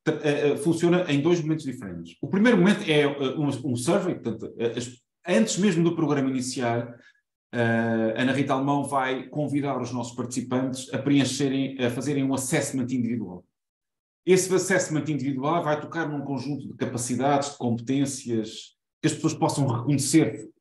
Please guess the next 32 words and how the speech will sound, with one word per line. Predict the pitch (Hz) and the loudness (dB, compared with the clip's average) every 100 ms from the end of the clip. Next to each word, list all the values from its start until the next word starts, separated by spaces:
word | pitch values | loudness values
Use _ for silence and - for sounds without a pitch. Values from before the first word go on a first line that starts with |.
| - | -8
e | 123 | -6
reconhecer | 131 135 151 127 | -4 -2 -2 -2
a | |
si, | 120 113 117 | -2 -4 -4
em | 117 | -4
si | 123 | -2
próprias. | 120 135 185 196 - - _ _ _ _ - | -2 -2 -4 -8 -12 -20 _ _ _ _ 0
E | 185 | 2
aquilo | 196 269 | 4 4
que | 240 | 4
isso | 185 | 4
vai | 165 | 4
permitir | 156 160 160 185 196 - - | 6 6 6 2 2 0 2
é | 170 180 - | 2 2 0
que, | 160 160 170 | 0 2 2
na | 170 175 | 2 0
sessão | - 160 - 240 151 107 - - _ - | 0 -4 -4 -2 -2 -4 -10 -18 _ -18
que | |
depois | 123 175 160 | -6 -2 -2
a | |
Rita | 143 139 139 | -2 -4 -4
vai | 131 | -4
fazer, | - 123 123 127 156 - - _ _ - | -4 -4 -2 -2 -2 -10 -20 _ _ 0
vai | 202 | 2
ser | 196 170 - | 4 4 4
possível, | 156 - 190 185 185 165 | -2 -4 -2 0 2 4
de | |
alguma | 170 165 | 4 4
maneira, | 156 147 151 147 | 4 4 2 2
nós | 151 143 | -2 0
termos | 170 143 135 | 0 0 -2
uma | 147 139 | 0 0